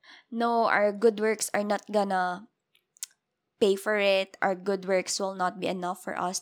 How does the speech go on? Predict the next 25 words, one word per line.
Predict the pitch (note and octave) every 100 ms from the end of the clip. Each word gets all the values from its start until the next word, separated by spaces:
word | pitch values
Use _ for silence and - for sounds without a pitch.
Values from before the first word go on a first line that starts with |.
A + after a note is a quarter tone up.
| -
to | F#3 F#3 - - - _ _ _ _ _ _ G3
be | F#3+ G#3+
there | F#3 F#3 F3 G#3+
in | - G#3+
heaven, | A3 F#3+ G3 G3+ B3+ D4 _ - - -
because | A3 A3 G3+ G3+ - -
heaven | A3+ A3 G#3 G#3 G3+ G3+ - _ _ _ -
doesn't | G#3 G#3 G#3 F#3+
allow | F#3+ F3+ F3+
sin, | - G3 G#3+ B3
and | G#3 F#3+
all | G3+ G#3
of | G#3+
us | G3+ G3+ -
have | F#3+ -
sinned. | - F#3 F3+ - - _ _ _ _
Romans | - B3 B3 C4 C4+
chapter | - G#3+ G3+ G3+ G3+
three, | G3 G3
verse | F3+ F3+ -
twenty-three, | F#3 F3+ F3+ F#3
"For | - G3+ -
all | A3+ C#4
have | D#4 C4+
sinned | - F#3+ F#3